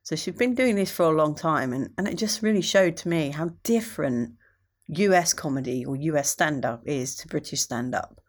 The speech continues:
They're just sort of long storytelling with very few jokes. <laughs> It would be, a, I don't know, I found her funny. I, I suddenly perked up a bit when she started talking about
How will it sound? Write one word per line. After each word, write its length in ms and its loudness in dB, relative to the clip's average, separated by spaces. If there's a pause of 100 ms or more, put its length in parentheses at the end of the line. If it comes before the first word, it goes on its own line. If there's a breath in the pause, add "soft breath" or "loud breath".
(140)
They're 120 -6
just 200 -2
sort 140 0
of 240 -2 (200)
long 840 6
storytelling 1300 2 (1000)
with 540 -2
very 320 4
few 240 2
jokes. 680 2
<laughs> 480 0
It 100 6
would 260 0 (100)
be, 140 2
a, 180 4 (720 loud breath)
I 140 0
don't 120 -2
know, 200 0
I 80 4
found 240 2
her 60 2
funny. 340 0
I, 260 4
I 40 6
suddenly 340 4
perked 340 4
up 140 0
a 40 2
bit 240 4
when 180 4
she 140 -2
started 300 4
talking 280 -2
about 320 0